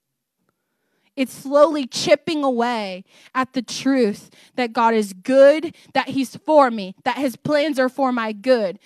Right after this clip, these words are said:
Because when I'm friends with fear and anxiety and I allow that spirit to build walls to protect me, guess what? It has authority to keep the fear on that side.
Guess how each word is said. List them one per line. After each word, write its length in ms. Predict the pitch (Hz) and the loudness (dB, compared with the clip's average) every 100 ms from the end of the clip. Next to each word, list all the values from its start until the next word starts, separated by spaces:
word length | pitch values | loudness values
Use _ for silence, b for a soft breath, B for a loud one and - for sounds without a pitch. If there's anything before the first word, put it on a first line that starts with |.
| b | b
Because 300 | 277 285 247 | -10 -8 -6
when 100 | 254 | -6
I'm 160 | 226 247 | -6 -6
friends 440 | - 311 339 349 | -4 -2 -2 -4
with 180 | 330 - | -10 -12
fear 380 | - 311 311 320 | -12 -8 -6 -6
and 180 | 277 254 | -6 -8
anxiety 800 | 247 220 240 247 277 247 214 214 B B | -8 -6 -2 -2 -2 -4 -8 -10 B B
and 140 | 254 | -6
I 140 | 240 240 | -4 -4
allow 420 | 233 233 247 247 | -4 0 0 0
that 420 | 208 226 226 269 | -2 -4 -2 -4
spirit 840 | - - - 285 277 220 190 - - b b | -8 -20 -8 -4 -2 -2 -4 -8 -18 b b
to 180 | - 285 | -2 0
build 420 | 202 254 247 247 | 0 2 4 4
walls 560 | 240 247 277 285 247 - | 4 4 6 4 2 -2
to 160 | - 254 | -6 -4
protect 560 | 254 226 - 277 - | -4 -6 -8 -8 -8
me, 200 | 254 202 185 b b b | -8 -8 -12 b b b
guess 320 | 247 247 - | -8 -8 -8
what? 400 | 220 233 202 180 _ b b | -6 -4 -6 -10 _ b b
It 200 | 262 262 - | -6 -6 -10
has 280 | - 277 262 | -4 -2 0
authority 880 | 269 - 269 294 285 311 - 247 220 | -2 -2 0 2 2 0 -6 -8 -8
to 140 | 254 | -10
keep 320 | 240 302 262 - | -10 -10 -8 -8
the 80 | |
fear 400 | 247 - 269 233 | -10 -4 -2 2
on 140 | 214 220 | 2 0
that 200 | 196 185 | -4 -8
side. 560 | - 226 208 175 156 | -2 0 0 -4 -10